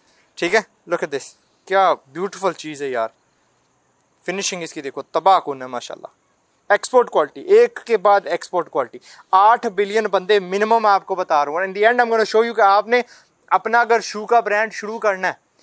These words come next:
तो कहाँ से शुरू करना है, within fifty thousand rupees या इससे भी कम इंशाल्लाह। ओके, शुरू तो मैं कहीं ना कहीं से तो करना पड़ेगा। forty three size है इनका, ये शायद आज़ाद भाई पहने, ठीक है, शायद आज़ाद भाई पहने on, on special occasions।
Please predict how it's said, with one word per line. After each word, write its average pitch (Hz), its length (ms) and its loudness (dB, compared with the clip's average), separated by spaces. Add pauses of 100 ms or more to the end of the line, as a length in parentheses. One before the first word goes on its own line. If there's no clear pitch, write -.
(240)
तो 196 60 -4
कहाँ 202 280 2
से 208 100 -8
शुरू 202 200 -8
करना 202 220 -2
है, 190 60 -2
within 180 220 -8
fifty 175 280 -12
thousand 147 360 -2
rupees 127 420 -14
या - 60 -2
इससे 226 320 -4
भी 185 100 -6
कम 135 200 -8 (200)
इंशाल्लाह। 131 760 -8
ओके, 185 160 -2 (580)
शुरू 202 180 -2
तो 226 100 2
मैं 220 120 0
कहीं 208 140 -2
ना 214 80 -2
कहीं 208 100 -2
से 196 120 -10
तो 185 60 -12
करना 170 240 -2
पड़ेगा। 131 300 -6
forty 185 300 -4
three 208 200 -8
size 190 260 0
है 220 60 0
इनका, 208 200 0 (1200)
ये 180 160 2
शायद 156 360 0 (100)
आज़ाद 135 280 0
भाई 127 100 -4
पहने, 107 240 -14 (340)
ठीक 147 140 -8
है, 190 80 -2 (500)
शायद 180 300 0
आज़ाद 139 280 -2
भाई 127 120 -4
पहने 113 240 -12
on, 143 180 -8
on 151 160 -6
special 143 360 -4
occasions। 113 400 -12